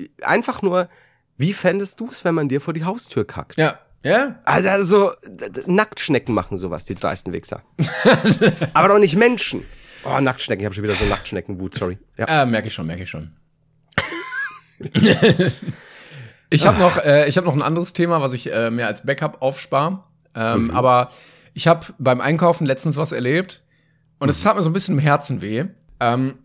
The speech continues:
Speaker 2: und zwar brauchte ich irgendwie nur eine Sache aus dem Supermarkt und bin dann da rein, genommen, mich an die Kasse gestellt und vor mir war so ein Typ,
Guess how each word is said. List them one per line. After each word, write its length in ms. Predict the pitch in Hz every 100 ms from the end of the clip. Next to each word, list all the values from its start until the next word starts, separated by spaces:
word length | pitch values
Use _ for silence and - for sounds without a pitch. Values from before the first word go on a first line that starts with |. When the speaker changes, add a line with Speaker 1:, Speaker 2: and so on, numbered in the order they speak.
| -
Speaker 2:
und 120 | 143
zwar 220 | - 214 196
brauchte 280 | 190 196
ich 120 | 160 160
irgendwie 160 | 156
nur 160 | 151 -
eine 160 | 131 135
Sache 220 | 127 139
aus 140 | 117
dem 120 | 117 113
Supermarkt 600 | 127 101 95 127 - -
und 320 | 117 113 113
bin 100 | 127
dann 100 | 123
da 60 | 104
rein, 380 | 143 202 196 -
genommen, 420 | 123 147 156 160
mich 100 | 123
an 60 | 113
die 60 | 104
Kasse 240 | 165 165
gestellt 380 | 143 - 139 143
und 80 | 123
vor 200 | - 214
mir 160 | 220
war 100 | 160
so 100 | 139
ein 100 | 139
Typ, 420 | 127 180 185 190